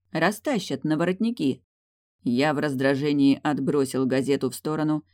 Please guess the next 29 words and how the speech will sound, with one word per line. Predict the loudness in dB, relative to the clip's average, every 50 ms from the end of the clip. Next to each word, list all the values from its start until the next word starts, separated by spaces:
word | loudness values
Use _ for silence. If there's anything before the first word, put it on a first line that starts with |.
| _ _ _ _ _
и | 0 0 2
увидел, | 2 4 2 2 4 4 2 2
что | 0 -4 _ -2 -2
рядом | -2 0 -2 -2 -4
со | -4 -2 -2
мной | -2 -2 -2 -2 -2
застыл | -2 -4 -4 -4 _ -4 -4 -4 -4
Фиф | -6 -4 -2 -2 -2 -2 -6 _
в | _ -8
человеческой | -4 -2 0 0 0 -2 -2 -4 -10 -6 -2 -2 -2
ипостаси. | -2 -2 -10 -10 _ -8 -8 -8 -8 -12 -18 _ _ _ _ _ _ _ _ _ _ _ _ _
"Урс, | -2 0 0 0 0 -2 -14 _
ты | _ 2 2 2
что-то | 2 -2 -4 -4 -4
хотел?" | -2 -2 -4 0 0 0 0 -2 -4 _ _ _ _ _ _ _ _ _ _ _ _ _
Он | -2 0 0 2 0
с | 0
энтузиазмом | 0 2 2 2 2 4 4 4 4 2 4 2 2 2
кивнул, | 2 0 0 0 -2 -2 -2 -4 -6 _ _
взметнув | -8 -4 0 2 2 2 2 _ 0 0 0 0
в | -4 -2
воздух | 0 2 0 2 0 -2 -4 -4 _
пышное | -2 -2 -2 2 2 2 4 4
облако | 2 0 0 -2 -4 -4 -6 -8
только | -2 -2 -2 0 0 -2
что | -6 -4 -4 -4
вымытых | 0 0 2 2 2 0 -2 -8 -8
пшеничных | -14 -6 -2 0 2 2 0 0 0 -2 -2 -2
волос. | -4 -6 -4 -4 -6 -6 -8 -12 _